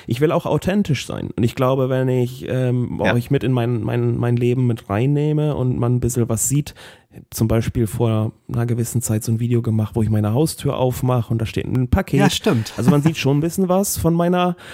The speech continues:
Speaker 1: von meiner Umgebung
Speaker 2: Mhm.
Speaker 1: und das ist mir auch wichtig, weil mir zwei Dinge sehr, sehr extrem wichtig sind. Ähm, die Objektivität und dass ich, äh, Meinung gegenüber offen bin und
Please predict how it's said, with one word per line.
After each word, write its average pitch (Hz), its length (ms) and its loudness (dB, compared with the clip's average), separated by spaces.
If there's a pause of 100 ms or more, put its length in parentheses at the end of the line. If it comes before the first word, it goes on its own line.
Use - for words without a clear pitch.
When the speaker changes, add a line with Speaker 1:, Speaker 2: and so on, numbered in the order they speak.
(100)
Speaker 1:
von 160 180 0
meiner 170 320 0
Umgebung 170 540 2
Speaker 2:
Mhm. 180 60 2
Speaker 1:
und 170 100 0
das 151 140 -4
ist 156 140 -4
mir 147 140 2
auch 147 200 0
wichtig, 127 360 -2
weil 113 380 0
mir 123 400 -2
zwei 135 460 0 (120)
Dinge 123 280 2
sehr, 123 200 0
sehr 120 180 -2
extrem 120 440 -2
wichtig 127 340 -4
sind. 151 460 -2
Ähm, 120 280 0
die - 120 -8
Objektivität 123 840 0
und 127 120 0
dass 117 140 0
ich, 117 180 -4 (360)
äh, 85 300 0
Meinung 131 460 2
gegenüber 120 420 -2
offen 151 360 0
bin 170 260 0 (720)
und 143 400 0